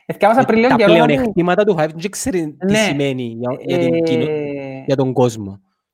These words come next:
Speaker 1: το σ-, το συμπιεσμένο κρέας, όχι, το, το επεξεργασμένο κρέας, το
Speaker 2: Μμμ.
Speaker 1: polybeef, ας πούμε, δεν ξέρω πώς το λένε στην Ελλάδα, το polybeef.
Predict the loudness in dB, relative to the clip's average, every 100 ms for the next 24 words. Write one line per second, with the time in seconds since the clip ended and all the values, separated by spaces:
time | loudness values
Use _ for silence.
0 | _ _ _ _ _ _ _ 0 2 2
1 | 0 -2 0 0 2 2 2 0 0 0
2 | 0 0 4 4 4 2 0 -2 0 -4
3 | -4 -6 -4 -2 -2 -2 -4 -4 -4 -4
4 | -2 -2 -4 -8 _ _ _ _ -10 -2
5 | -2 -2 -6 -10 -12 -14 -14 -12 -14 -18
6 | -18 -16 -14 -14 -12 -12 -14 -16 -14 -12
7 | -10 -12 -14 -12 -10 -10 -12